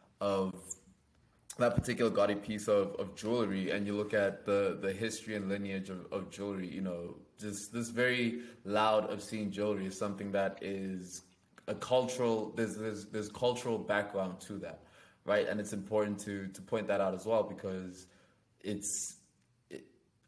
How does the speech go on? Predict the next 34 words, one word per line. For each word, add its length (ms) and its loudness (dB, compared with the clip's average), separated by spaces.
although 280 6
there's, 240 4
there's 180 2
personal 480 2
preference, 580 2
there's 200 -4
something 320 0
to 100 -10
be 100 -4
said 240 4
about 280 2
things 240 -4
that 120 4
have 140 2
been 320 -2
practiced 640 -2
before 400 4
you, 180 -4
right? 260 4
I 60 -2
mean, 260 -2
the 80 0
oldest 360 -2
piece 200 -4
of 100 -12
jewelry 300 -2
they 100 -2
found 240 -2
in 80 -4
the 60 -10
southern 320 0
tip 160 -10
of 120 -2
Africa 460 0